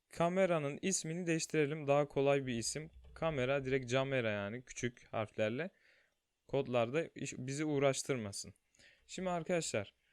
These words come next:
burada bize gerekli olan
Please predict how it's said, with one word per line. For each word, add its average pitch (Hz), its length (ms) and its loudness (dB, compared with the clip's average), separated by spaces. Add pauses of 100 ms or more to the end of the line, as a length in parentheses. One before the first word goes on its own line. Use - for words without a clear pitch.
(580)
burada 156 440 0 (1900)
bize 156 180 2
gerekli 160 420 2
olan 147 320 2